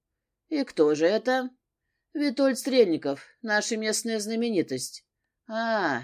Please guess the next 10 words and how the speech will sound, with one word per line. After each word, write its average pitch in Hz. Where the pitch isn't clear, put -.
это 233
её 269
муж, 151
ничего 226
страшного. 147
Он 277
долго 220
рядом 185
не 175
пробудет. 147